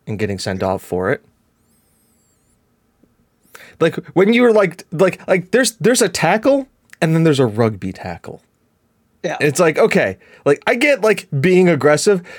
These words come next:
Speaker 1: but when you're rugby tackling and almost German suplexing a ca-, a guy on the field, you need to give them a yellow.
Speaker 2: Yeah, that's, um, that, that's something they really need to do.
Speaker 1: Yeah, exactly. So, um,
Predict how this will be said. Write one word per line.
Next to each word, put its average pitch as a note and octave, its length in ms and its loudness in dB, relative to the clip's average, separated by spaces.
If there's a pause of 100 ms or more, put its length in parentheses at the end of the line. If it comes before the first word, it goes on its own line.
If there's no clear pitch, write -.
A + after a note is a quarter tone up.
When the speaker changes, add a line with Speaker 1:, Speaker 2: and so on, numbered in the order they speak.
Speaker 1:
but F3 80 2
when A3 180 2
you're E4+ 140 4
rugby E3 420 0
tackling G3 540 2
and D#3+ 100 2
almost D#3+ 320 2
German C#3 340 2
suplexing C3+ 720 -2
a B2+ 60 2
ca-, C3 260 -2
a B2+ 120 0
guy B2+ 340 2
on B2 120 0
the A#2 60 -2
field, C3+ 380 -2 (800)
you F3+ 120 0
need A#3 220 2
to G3+ 60 2
give D#3 280 0
them C3 180 2
a A#2 40 2
yellow. G#2 540 -4 (2500)
Speaker 2:
Yeah, E3 380 -6
that's, - 480 -12
um, B2 640 -14
that, C#3+ 200 -14
that's - 200 -12
something - 360 -12
they - 140 -18 (100)
really - 440 -20
need - 180 -20
to - 140 -20
do. - 120 -20 (360)
Speaker 1:
Yeah, F2 180 -12 (140)
exactly. - 500 -18 (140)
So, F#2 400 -12
um, G2 420 -10